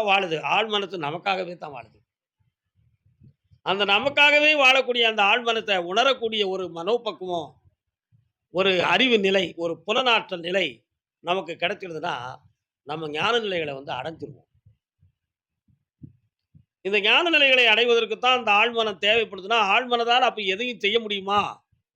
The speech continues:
அப்படி கேட்டா முடியும். அதை வந்து அனுபவபூர்வமா தான் முடியுமே தவிர ஒருத்தருக்கு பாடம் கற்பித்தோ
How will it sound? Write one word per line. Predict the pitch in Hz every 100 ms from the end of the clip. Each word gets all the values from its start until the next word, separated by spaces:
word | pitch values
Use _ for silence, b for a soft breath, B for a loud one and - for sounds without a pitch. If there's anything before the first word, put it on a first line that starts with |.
| _ _
அப்படி | - 165 208
கேட்டா | 208 220
முடியும். | 240 262 262 185 - _ _ _ _ _ - _ _ _ _ _ _ _ _ _ _ _ _ _ _ 170
அதை | 208
வந்து | 226 254 247
அனுபவபூர்வமா | 214 277 294 285 254 254 247 240 240
தான் | 254 254 226
முடியுமே | 226 233 226 214
தவிர | 208 226
ஒருத்தருக்கு | 226 208 214 208 131
பாடம் | 180 196 254 240
கற்பித்தோ | 220 196 180 208